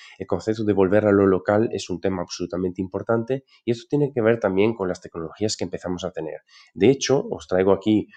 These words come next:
un artículo de The Economist del año pasado, de dos mil diecinueve, donde ya se hablaba que estábamos entrando en un concepto de globalization,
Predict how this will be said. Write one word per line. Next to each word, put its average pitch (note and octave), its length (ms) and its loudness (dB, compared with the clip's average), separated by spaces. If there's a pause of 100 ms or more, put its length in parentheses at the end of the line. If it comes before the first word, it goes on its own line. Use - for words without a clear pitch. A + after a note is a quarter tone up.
(300)
un A2+ 340 0
artículo G2 540 0
de D#2+ 160 -4
The D#2+ 120 -6
Economist F#2 500 0
del E2 140 -6
año G#2 160 0
pasado, C#3 440 -2
de G#2 60 0
dos F2 180 -2
mil F2+ 220 -2
diecinueve, G#2+ 500 -2
donde G#2+ 260 -2
ya C#3 100 -2
se - 120 -8
hablaba A#2 380 -2
que - 80 -16
estábamos B2 420 -8
entrando G2+ 360 -4
en A2+ 80 2
un G2+ 100 -2
concepto A#2 340 -8
de F#2 140 -4
globalization, F#2+ 960 -2